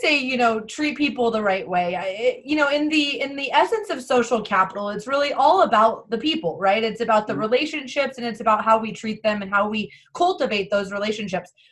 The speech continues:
Speaker 1: Are there a few, like, kind of key ingredients that you would say are essential to building social capital or to developing that powerful network?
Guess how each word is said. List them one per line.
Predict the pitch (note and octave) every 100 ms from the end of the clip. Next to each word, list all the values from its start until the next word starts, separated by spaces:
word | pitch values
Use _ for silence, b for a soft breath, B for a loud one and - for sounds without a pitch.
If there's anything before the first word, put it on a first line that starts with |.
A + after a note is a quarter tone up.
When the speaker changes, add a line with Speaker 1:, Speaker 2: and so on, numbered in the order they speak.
| b
Speaker 1:
Are | D4
there | F#4 C5 A#4
a |
few, | D4 D4 D4+
like, | C4+
kind | B3+ B3+
of | G#3+ -
key | D4+ D4+
ingredients | C#4 A3 A#3+ A#3+ B3 B3+
that | A#3 F#3
you | A#3+
would | A#3 -
say | - A3 A3+ A3 B -
are | A#3 A#3+
essential | B3 A#3+ C4+ C4 D4 C#4+ C#4
to | B3
building | F#3 A3+ A3+ A#3+
social | A3 A3 A3
capital | G#3+ G3+ A3+ G#3+
or | G#3+
to | G#3
developing | G#3+ F#3+ G#3 A#3 A#3 A3
that | G3+ -
powerful | G#3 G#3+ G#3+ G3+
network? | F#3 E3+ G#3 A3+